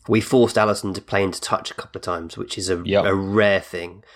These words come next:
Speaker 1: We forced Van Dijk to play long balls and then just mopped, mopped them up, which is a rare thing. We, we really had them when they had the ball at the back, but as soon as they broke the, the first line of the press, they were so dangerous, and, and they caught us
Speaker 2: Okay.
Speaker 1: numerous times, and I did feel worried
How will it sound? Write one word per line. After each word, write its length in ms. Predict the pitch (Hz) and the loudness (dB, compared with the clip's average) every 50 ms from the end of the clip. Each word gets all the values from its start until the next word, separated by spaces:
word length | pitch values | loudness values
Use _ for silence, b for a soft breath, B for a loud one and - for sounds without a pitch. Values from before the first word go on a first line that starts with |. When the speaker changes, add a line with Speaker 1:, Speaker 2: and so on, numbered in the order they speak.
| b b b - | b b b -8
Speaker 1:
We 80 | 104 98 | -6 -6
forced 380 | - - 120 110 107 104 - | 0 2 4 4 4 4 2
Van 200 | - 107 98 98 | 2 2 2 2
Dijk 200 | 95 101 98 - | 2 2 2 2
to 60 | - | -2
play 140 | - - 101 | -4 -4 -2
long 220 | 95 98 95 95 87 | 2 2 2 2 4
balls 240 | 101 101 95 90 | 4 4 4 4
and 80 | 92 95 | 2 2
then 100 | 92 90 | 2 2
just 180 | - 101 - - | 0 -2 0 0
mopped, 460 | 98 98 95 95 - - - - 104 | 2 2 2 2 0 -4 -10 -10 -6
mopped 320 | 101 101 101 110 - - | -2 0 0 0 0 -2
them 140 | - 98 95 | -2 -2 0
up, 260 | 95 85 - - - - B B B B B B B _ | 0 0 -2 -4 -12 -10 B B B B B B B _
which 160 | - 196 208 208 | -2 0 0 2
is 100 | - 107 | 4 4
a 60 | 104 | 4
rare 260 | 98 104 107 101 98 | 4 4 4 4 2
thing. 340 | 95 - - 95 90 87 85 98 | 0 -2 -6 -6 -6 -8 -8 -4
We, 140 | 98 113 113 | -2 -2 0
we 180 | - 117 113 | 2 2 2
really 480 | 104 101 107 110 117 113 107 101 104 104 | 2 2 2 4 4 4 4 4 2 0
had 320 | 101 - 104 107 104 - - | 0 0 0 -2 -2 -4 -6
them 340 | 107 98 95 92 95 95 - _ _ _ _ _ _ - | -6 -6 -6 -6 -8 -10 -10 _ _ _ _ _ _ -2
when 160 | 104 104 98 | -2 0 2
they 60 | 98 92 | 2 2
had 120 | 98 87 | 0 0
the 60 | 90 | 0
ball 120 | 85 101 95 | 0 0 -2
at 60 | - | 0
the 60 | 90 | 0
back, 260 | - 101 92 - - | 0 0 0 0 -2
but 100 | - 117 | -2 -2
as 80 | 120 113 | -2 0
soon 160 | - - 127 | 2 4 4
as 80 | 127 107 | 6 6
they 100 | 117 117 | 4 2
broke 460 | 104 107 - 113 113 120 120 - - - | 2 2 4 4 4 4 4 0 -2 0
the, 280 | 110 110 104 107 107 107 - - _ - | 2 4 4 4 2 -2 -10 -18 _ -8
the 80 | 104 | -8
first 340 | - - - 117 113 113 - | -2 2 2 4 4 2 2
line 120 | 113 110 107 | 2 2 2
of 40 | 104 | 2
the 60 | 107 | 0
press, 540 | - - 123 113 123 120 - - - - - _ _ _ _ - _ | 0 0 -2 -2 -2 -4 -8 -10 -10 -12 -14 _ _ _ _ -8 _
they 100 | - 104 | -2 -2
were 80 | 90 - | 0 -2
so 260 | - - - 98 92 | -2 0 0 0 0
dangerous, 540 | - 98 95 90 90 85 90 87 90 - - | 0 0 0 0 0 0 0 -2 0 0 0
and, 180 | 95 95 92 92 | 0 0 0 0
and 120 | 98 92 | 0 0
they 80 | 92 92 | 0 0
caught 360 | - - - 110 104 - - | 0 2 2 4 4 4 4
us 80 | 117 107 | 2 2
Speaker 2:
Okay. 80 | 104 | 4
Speaker 1:
numerous 480 | 101 101 104 107 104 101 98 95 92 - | 4 4 6 6 6 4 4 2 2 0
times, 360 | - 98 95 92 90 90 85 | -2 -2 0 0 0 0 0
and 120 | 92 95 98 | 0 2 2
I 20 | |
did 180 | 95 107 101 - | 2 2 0 0
feel 280 | - - 110 101 95 | 2 2 4 4 4
worried 340 | 90 95 92 90 87 90 87 | 4 2 2 2 0 -4 -6